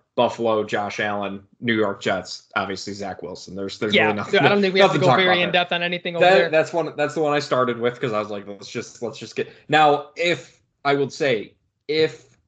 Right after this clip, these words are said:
Speaker 1: uh, Brian Flores was still in Miami, I would have put Watson here, and I would have put Tua in Houston. That would have, I, I think, I think that was going to happen this offseason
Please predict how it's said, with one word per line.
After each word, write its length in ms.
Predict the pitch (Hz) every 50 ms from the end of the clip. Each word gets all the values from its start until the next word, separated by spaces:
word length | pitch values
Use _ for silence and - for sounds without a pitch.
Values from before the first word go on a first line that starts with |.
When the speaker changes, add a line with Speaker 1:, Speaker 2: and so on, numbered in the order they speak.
| _ _ _ _ _ _ _ _ _ _ _ _ _ _
Speaker 1:
uh, 580 | 123 123 120 117 110 107 104 101 101 95 92 82 - _ _ _ _ _ _ _ _ _ _ _
Brian 320 | - 143 135 131 127 120
Flores 760 | 113 - - 135 135 135 131 123 117 110 104 101 101 - - -
was 520 | 113 107 113 120 123 127 127 123 123 123
still 400 | - - - - 143 135 131 127
in 100 | 120 120
Miami, 760 | 110 107 110 107 110 117 123 135 143 165 190 208 208 - _ _ _ _ _ _ _ _
I 140 | 131 131 135 135
would 140 | 135 135
have 200 | 131 120 104 - - _ _ -
put 360 | - 147 139 131 120 - 110
Watson 480 | 113 113 117 110 110 - - 117 101 98
here, 380 | 95 - 110 98 78 67 - _ _ _ _ _ _ _ _ _ _ _ _ _ _ _ _ _ _ _
and 120 | 123 120 117
I 60 | 113 113
would 160 | 113 117 113
have 140 | 104 - -
put 200 | 135 - - -
Tua 460 | - - 147 135 123 117 107 104 -
in 140 | 104 101 101
Houston. 540 | - 120 113 98 90 - - 71 57 - _ _ _ _ _ _ _ _ _ _ _ _ _ _ _
That 220 | 143 135 127 120
would 120 | 131 127 127
have, 140 | 127 117
I, 180 | 117 - 131 131
I 140 | 117 120 127
think, 340 | 131 - 165 160 156 135 - _ _ _ _
I 100 | - 127
think 300 | 135 131 165 165 160 139
that 200 | 139 143 139 131
was 140 | 131 127 117
going 320 | 113 135 127 120 113 110 107
to 60 | 98
happen 400 | - 110 98 92 - 101 98 98
this 160 | 92 92 -
offseason 560 | - 104 98 92 - - 110 98 98 104 95